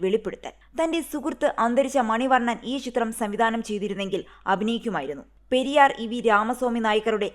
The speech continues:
ശക്തനായ അനുയായിയായിരുന്നു മണിവർണ്ണൻ. താനൊരു പെരിയാറിസ്റ്റാണ്, അതിനാൽ മോദി ചിത്രത്തിൽ അഭിനയിക്കില്ലെന്നായിരുന്നു താൻ നേരത്തെ പറഞ്ഞിരുന്നത്. മോദിയാവാൻ തന്നെ ആരും സമീപിച്ചിട്ടില്ല.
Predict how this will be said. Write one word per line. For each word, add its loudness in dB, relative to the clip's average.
ശക്തനായ 0
അനുയായിയായിരുന്നു 2
മണിവർണ്ണൻ. -4
താനൊരു 8
പെരിയാറിസ്റ്റാണ്, 4
അതിനാൽ 2
മോദി -2
ചിത്രത്തിൽ 0
അഭിനയിക്കില്ലെന്നായിരുന്നു 0
താൻ 0
നേരത്തെ 0
പറഞ്ഞിരുന്നത്. -2
മോദിയാവാൻ 4
തന്നെ -2
ആരും 2
സമീപിച്ചിട്ടില്ല. -4